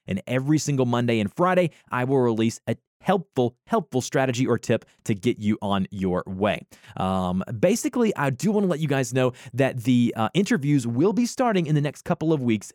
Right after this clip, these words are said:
every single Wednesday. So when that starts, we'll have three episodes on those weeks. So basically, Monday and Friday will be instructional podcast, about, you know, eight, ten minutes long,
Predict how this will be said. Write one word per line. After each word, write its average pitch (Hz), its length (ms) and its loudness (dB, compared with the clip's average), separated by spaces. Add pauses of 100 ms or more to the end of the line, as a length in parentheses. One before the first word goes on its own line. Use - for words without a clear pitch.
every 143 320 0
single 117 320 2
Wednesday. 127 420 0 (200)
So - 160 0
when 127 200 2
that 247 180 0
starts, 110 480 -2
we'll 135 140 2
have 120 120 0
three 165 320 -2
episodes 107 580 0
on 101 220 0
those 110 240 0
weeks. 82 280 -6
So 107 100 -2
basically, 156 440 0 (180)
Monday 202 340 2
and 180 120 0
Friday 160 280 2
will 139 100 2
be 120 160 0
instructional 147 600 -2
podcast, 135 580 -2
about, 113 340 -2
you 131 120 -4
know, 113 100 -2
eight, 143 240 -2
ten 139 160 -2
minutes 131 260 -2
long, 139 280 0